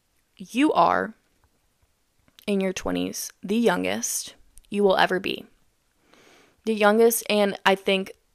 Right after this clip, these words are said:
th-, your twenties is a, a perfect age to really have experiences, to really enjoy yourself, because you are at that age where you know right from wrong,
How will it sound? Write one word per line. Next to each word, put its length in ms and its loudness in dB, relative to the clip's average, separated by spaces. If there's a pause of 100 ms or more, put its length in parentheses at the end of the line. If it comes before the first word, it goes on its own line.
(260)
th-, 220 2
your 140 -2
twenties 440 2 (240)
is 180 4
a, 180 4 (180)
a 100 2 (300)
perfect 920 0 (340)
age 560 -2 (960)
to 680 4
really 460 0
have 400 0
experiences, 880 -8
to 200 -4
really 460 2
enjoy 300 -2
yourself, 520 -2
because 520 0
you 260 2
are 140 4
at 240 2
that 260 4
age 320 -2
where 420 0
you 380 -4
know 480 0
right 400 -2
from 180 0
wrong, 380 0